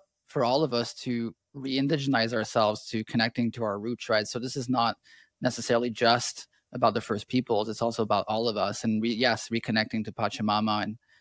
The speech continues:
and the web of life and, and reconnecting to our true self. And so would you like to talk a little bit more about,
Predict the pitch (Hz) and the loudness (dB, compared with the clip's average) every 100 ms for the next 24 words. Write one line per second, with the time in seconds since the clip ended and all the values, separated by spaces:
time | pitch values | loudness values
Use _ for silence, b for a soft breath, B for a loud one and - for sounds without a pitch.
0 | _ 117 110 107 110 107 104 110 110 107 | _ -2 0 2 2 0 2 4 6 2
1 | - 104 101 - 107 104 110 117 110 104 | -2 -4 -4 -6 -6 -6 -6 -4 -2 -2
2 | - 110 104 113 101 - 120 107 101 117 | 0 -2 -2 -2 -2 -2 -6 0 2 4
3 | 110 - 110 107 123 113 - b b b | 2 -2 -4 -2 0 -2 -2 b b b
4 | - 139 135 156 151 143 147 147 127 131 | -6 2 2 2 2 2 2 -2 0 -2
5 | 120 107 127 151 147 151 156 - | 0 2 2 4 4 4 2 -8